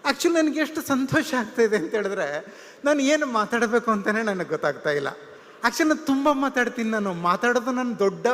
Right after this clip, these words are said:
ನನ್ನ ಒಂದು ಚಾಳಿ ಅಂತಲೇ ಹೇಳಬೇಕು ನೀವು. ಆದರೆ ಇಲ್ಲಿ ಏನು ಮಾತಾಡಬೇಕು? ಪ್ರಾಜ್ಞರಾದಂತಹ ಧರ್ಮಾಧಿಕಾರಿಗಳಿದ್ದಾರೆ, ಅವರ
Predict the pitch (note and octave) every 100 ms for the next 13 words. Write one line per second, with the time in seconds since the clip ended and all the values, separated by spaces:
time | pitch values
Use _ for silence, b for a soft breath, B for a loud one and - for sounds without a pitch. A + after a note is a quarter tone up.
0 | A#3+ G#3 G#3 A3 G#3+ G3+ G3+ F#3+ F#3+ -
1 | F3 D#3 A#3 B3 B3 A#3 A#3+ A#3 F#3 F3+
2 | F3 F#3 E3+ D#3 D3 B B B B D4+
3 | E4 D#4 D4+ A3+ C#4 F#4+ F#4+ E4 C#4+ C#4+
4 | C#4 C4 C4 B3 A#3+ B B B B -
5 | - B3 C#4+ C#4 B3+ C#4+ C#4 C4+ B3 B3
6 | A#3 B3 B3+ A#3+ - - - F#3+ G3+ G#3
7 | A3 G3+ G3+ G3 F3 E3 D#3 D3+ D3 D3+
8 | - - B B B - B3+